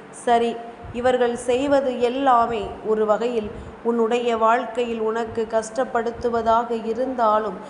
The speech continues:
என் பிள்ளை, நீ உன் வாழ்க்கையில் நடக்கின்ற எல்லா விஷயங்களிலும் சற்று கவனத்தோடு இருக்க வேண்டும். யாருடைய சூழ்ச்சிகளும்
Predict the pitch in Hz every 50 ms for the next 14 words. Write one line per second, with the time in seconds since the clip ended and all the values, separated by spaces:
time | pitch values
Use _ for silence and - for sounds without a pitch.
0 | - - - - - 220 233 226 233 233 226 233 247 262 277 269 247 233 233 240
1 | 226 208 196 - - - - - - 220 220 214 214 220 214 226 254 269 262 -
2 | - 262 247 240 233 233 226 226 226 226 254 254 - - 247 240 240 226 233 233
3 | 226 226 233 226 254 262 262 247 233 226 214 226 - 269 277 269 254 233 240 226
4 | 233 226 233 233 220 196 - - - - - - - - - - 233 220 208 220
5 | - - 220 214 190 202 196 202 226 247 254 247 226 - - - 226 214 220 226
6 | 220 214 190 185 196 202 202 240 247 - - 220 202 196 208 202 208 208 208 196
7 | - - - - - - - - - - - 202 214 214 208 208 208 208 208 208
8 | 208 233 233 226 214 214 220 - 240 247 262 254 - - 254 233 220 226 226 240
9 | 226 214